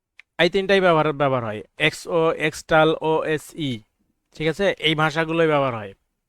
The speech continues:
তো এই, এই, এই ভাষা যেই জায়গায় থাকবে, সেখানে বুঝবো এটা কি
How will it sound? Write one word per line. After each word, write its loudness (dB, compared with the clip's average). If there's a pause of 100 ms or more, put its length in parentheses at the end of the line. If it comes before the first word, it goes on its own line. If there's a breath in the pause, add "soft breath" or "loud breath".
(680 loud breath)
তো -6
এই, 2
এই, 2
এই 2
ভাষা 2
যেই 2
জায়গায় 6
থাকবে, 0
সেখানে -2
বুঝবো -4
এটা 2
কি -2